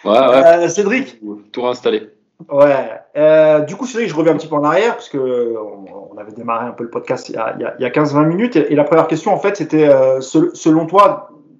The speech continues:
Speaker 2: vraiment sur le tirage, euh, Cédric, est-ce que t'es, euh, t'es un peu déçu finalement de, de ne pas, de ne pas hériter de Manchester United ou, ou t'es, tu trouves ça plutôt excitant et tu te dis c'est un vrai challenge pour le,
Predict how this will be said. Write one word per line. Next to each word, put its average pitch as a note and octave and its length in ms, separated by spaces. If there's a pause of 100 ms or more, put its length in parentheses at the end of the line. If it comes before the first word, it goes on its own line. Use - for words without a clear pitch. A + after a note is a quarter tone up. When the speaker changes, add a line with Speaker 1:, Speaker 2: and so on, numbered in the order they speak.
(120)
Speaker 2:
vraiment D3 300
sur E3+ 180
le D3 100
tirage, E3 400
euh, C#3+ 140
Cédric, D#3 440 (420)
est-ce - 120
que F3 80
t'es, F3 240
euh, D3 540
t'es - 100
un C#3+ 100
peu F3 140
déçu G3 320
finalement G3 420
de, E3 300 (460)
de C#3 120
ne D3+ 60
pas, E3 480
de D3 120
ne C#3+ 40
pas E3+ 140
hériter F3 280
de D#3 60
Manchester D#3+ 460
United F#3 420
ou, D#3 460
ou D3+ 140
t'es, D3 180
tu - 180
trouves - 180
ça F#3+ 100
plutôt F3 260
excitant E3+ 500
et E3+ 60
tu D#3 100
te C3 60
dis E3 100
c'est E3+ 120
un C#3 100
vrai D3 180
challenge D#3+ 380
pour C#3 120
le, B2+ 380